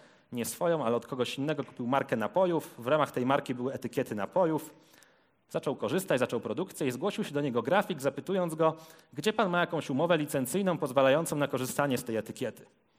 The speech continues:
Klient takiej umowy nie miał, ponieważ robił tą etykietę tak zwany grafik pracujący na gębę. I na gębę zawsze jest fajnie, dopóki grafik dobrze przędzie, bo potem zaczyna szukać pieniążków.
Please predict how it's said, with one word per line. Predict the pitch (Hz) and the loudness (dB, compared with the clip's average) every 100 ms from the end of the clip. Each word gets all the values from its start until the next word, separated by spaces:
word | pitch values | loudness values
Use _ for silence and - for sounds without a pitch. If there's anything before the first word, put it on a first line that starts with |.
| _ _ _ | _ _ _
Klient | - 226 254 | -8 -2 -2
takiej | 202 - 170 | 0 0 0
umowy | 151 165 139 | 0 0 0
nie | 120 | 2
miał, | 123 165 190 - - _ _ _ _ - | 2 2 0 -8 -20 _ _ _ _ -8
ponieważ | 185 185 170 160 - - - _ _ _ _ | -4 0 4 4 2 -16 -20 _ _ _ _
robił | - 147 143 139 | -2 0 0 -2
tą | 113 120 | -2 -2
etykietę | - - 143 | -4 -2 0
tak | 120 98 | 0 -2
zwany | 107 120 113 113 - 107 | -2 0 0 -4 -10 -4
grafik | 107 117 117 - | 0 0 -2 -6
pracujący | 113 - 110 95 104 | -4 -2 -4 -4 -6
na | 101 131 | -2 2
gębę. | 151 127 98 87 - - - - - | 4 4 0 -4 -8 -20 -20 -18 -6
I | 196 | -2
na | 190 | 2
gębę | 190 202 | 2 2
zawsze | 175 165 - | 2 2 2
jest | 131 131 | -2 2
fajnie, | 175 220 226 | 2 2 0
dopóki | 156 170 - 175 175 175 170 - _ _ - | -2 -4 -6 -2 -2 -2 -6 -20 _ _ -14
grafik | 151 147 147 131 | -2 0 0 0
dobrze | 131 110 104 | -2 -2 -6
przędzie, | - 220 185 147 | -4 -4 -2 -2
bo | |
potem | 143 208 208 | -2 0 0
zaczyna | 139 131 151 | 0 0 -2
szukać | 123 - 131 | -4 -4 -6
pieniążków. | - 127 117 101 - - | -2 -2 -2 -4 -10 -20